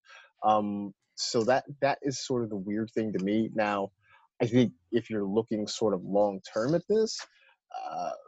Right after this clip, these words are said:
maybe you, you just kind of, you go patiently because, look, there's a very good chance that Derek Carr might not be the Raiders quarterback for too many more years. I mean, they, they seem to just not want to commit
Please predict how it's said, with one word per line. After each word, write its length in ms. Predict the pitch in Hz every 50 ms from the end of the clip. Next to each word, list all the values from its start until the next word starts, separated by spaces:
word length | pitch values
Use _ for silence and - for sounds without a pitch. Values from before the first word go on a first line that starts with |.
| 73 76 - 117
maybe 460 | 123 117 110 110 117 131 135 131 139
you, 180 | 135 127 123 123
you 200 | 120 113 110 107
just 160 | 107 110 -
kind 140 | - 123 110
of, 140 | 104 98 - - - - - - -
you 140 | 120 110 101
go 240 | 117 113 107 101 - -
patiently 500 | - 123 120 117 - 147 - 147 143 135
because, 640 | 123 120 107 - - 117 113 110 107 107 - - - - - - - - _ _ _ _
look, 80 | 123 -
there's 140 | 170 175
a 40 | 185
very 200 | 156 147 123 113
good 120 | 101 95 -
chance 280 | - 117 107 101 95
that 120 | 107 92 90
Derek 240 | 107 107 104 -
Carr 200 | - - 110 98
might 260 | 92 92 104 104 98 95
not 240 | 104 101 95 92
be 100 | 104 101
the 140 | 98 95 92
Raiders 300 | 90 98 98 95 98 - -
quarterback 440 | - - 107 95 95 87 95 92 -
for 100 | - 98
too 200 | 92 - - 104
many 180 | 95 92 92 92
more 240 | 92 92 92 92 90
years. 420 | 90 92 95 95 - - - - -
I 40 | 92
mean, 200 | 95 95 92 90 - -
they, 220 | 95 117 120 117 - -
they 160 | - 110 113 110
seem 380 | - - - 175 196 202 196 190
to 100 | - 113
just 200 | - - - -
not 280 | 110 107 107 107 123 - - -
want 320 | 107 98 104 110 - -
to 100 | - -
commit 380 | - - - 95 90 95 107 -